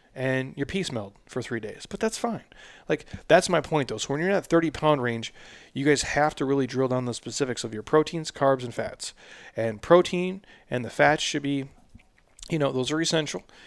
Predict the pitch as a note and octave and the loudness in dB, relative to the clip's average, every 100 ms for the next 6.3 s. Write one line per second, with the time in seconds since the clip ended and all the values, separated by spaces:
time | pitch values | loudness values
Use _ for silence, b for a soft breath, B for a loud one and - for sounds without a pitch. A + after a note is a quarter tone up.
0 | B B A#2 A#2 A#2+ C3+ D#3 D3+ - - | B B 2 2 2 0 2 2 2 0
1 | D#3 D#3+ C#3 C3+ C3+ - - C#3+ C#3 C3+ | 0 0 0 -2 -2 -6 4 4 4 0
2 | C3 B2+ A2+ A#2+ _ _ _ _ _ _ | -2 -2 -10 -12 _ _ _ _ _ _
3 | _ - B2+ C3+ D3+ - D3+ C#3 B2 C3+ | _ -8 -4 0 0 0 -2 -2 -2 2
4 | C3+ - A2+ B2+ B2+ A#2+ C3 A#2+ B2 A#2+ | 2 2 -10 -2 -2 -2 -6 -4 -4 -2
5 | A#2+ A#2 A2 - D3 C#3 - B2 A#2 A2+ | -4 -4 -10 -4 -2 -2 -4 -4 -4 -4
6 | G#2+ A2 | -10 -12